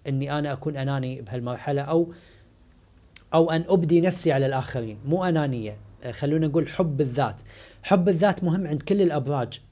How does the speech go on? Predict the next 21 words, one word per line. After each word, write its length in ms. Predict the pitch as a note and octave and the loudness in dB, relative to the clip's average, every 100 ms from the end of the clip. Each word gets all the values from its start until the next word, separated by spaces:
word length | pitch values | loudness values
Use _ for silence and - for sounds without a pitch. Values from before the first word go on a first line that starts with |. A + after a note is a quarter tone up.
| - | -2
أنقذ 360 | G#3 G#3 F#3+ | -2 0 0
نفسك، 400 | F#3+ F#3+ - F3 | 0 -2 -4 -4
بعدين 260 | C#3+ C#3+ F#3 | -2 -2 -2
أنقذ 220 | D#3+ D3 | -2 -4
الآخرين. 420 | D3+ C#3 - B2 A2+ - - | -4 -4 -4 -6 -8 -16 -4
وعلى 200 | C#3+ D#3+ | 4 4
فكرة، 320 | E3+ A3+ F3 C#3+ | 4 2 0 2
في 180 | D#3+ | 2
مراحل 420 | D3+ E3 G3 - D#3+ | 2 2 2 2 0
معينة 420 | C#3+ E3+ D3+ B2+ | 2 2 2 0
عند 120 | B2+ | -2
برج 300 | C3+ D3 C3+ | 0 0 0
الحوت، 320 | C3+ C#3+ - | 0 -2 -2
إذا 120 | B2+ | -6
احتجتوهم، 520 | A#2+ - D3 - D#3+ C3+ | -8 -8 -8 -4 -4 -4
راح 100 | - | -6
تلاقونهم 400 | C3 B2+ D3 B2+ | -6 -4 -6 -4
أول 300 | D3 C#3+ C3+ | -2 -2 -4
إنسان 320 | B2 C#3 B2 | -8 -8 -6
يوقف 340 | B2 A2 G2+ | -6 -8 -12
بحياتك. 480 | G2+ A2 G#2 G#2 | -14 -12 -12 -12